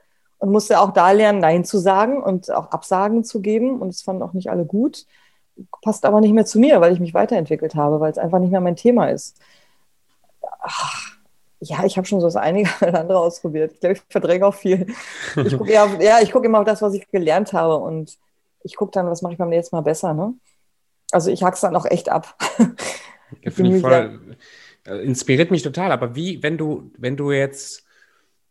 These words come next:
Speaker 2: ich weiß gar nicht, ob der Gedanke jetzt überhaupt ein guter ist, den ich grad habe, aber ich finde das grad irgendwie, dieses Gedankenspiel so witzig. Was ist denn für dich eine Konstante in deinem Business, egal ob du Marketing machst oder ob du dich weiterentwickelst, wenn du dich auch aus Sachen rausentwickelst. Also wenn,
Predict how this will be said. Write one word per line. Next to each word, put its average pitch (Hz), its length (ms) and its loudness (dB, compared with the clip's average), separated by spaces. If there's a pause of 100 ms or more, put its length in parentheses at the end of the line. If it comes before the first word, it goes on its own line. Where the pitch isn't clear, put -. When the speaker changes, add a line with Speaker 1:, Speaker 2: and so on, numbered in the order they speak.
(540)
Speaker 2:
ich 107 180 -14
weiß 120 120 -8
gar 139 80 -2
nicht, 131 60 -2
ob - 40 -4
der 113 80 0
Gedanke 110 300 -4
jetzt 127 80 0
überhaupt 104 200 -4
ein 107 60 -8
guter 131 260 0
ist, 98 120 -4
den 98 80 -4
ich 98 100 -8
grad 98 140 -4
habe, 101 180 -4
aber 101 60 0
ich 101 80 -6
finde 117 160 -2
das 110 80 -4
grad 117 160 -2
irgendwie, 120 240 -2
dieses 113 180 -12
Gedankenspiel 131 420 -2
so 123 120 -6
witzig. 139 380 -4 (280)
Was 143 240 -8
ist - 180 -10
denn 143 200 -2
für 135 160 -8
dich 147 160 -6
eine 143 100 -2
Konstante 156 640 -4
in 131 120 -4
deinem 127 200 0
Business, 165 380 -4
egal 120 200 -4
ob - 40 -12
du - 80 -8
Marketing 110 640 -4
machst 104 260 -4
oder 120 120 -6
ob 123 100 -12
du 131 80 -8
dich 123 100 -10
weiterentwickelst, 127 800 -2 (420)
wenn 123 220 -2
du 127 360 -6 (200)
dich 127 180 -10
auch 123 120 -12
aus 135 120 -8
Sachen 135 240 -6
rausentwickelst. 113 960 0
Also 113 140 -6
wenn, 127 180 -2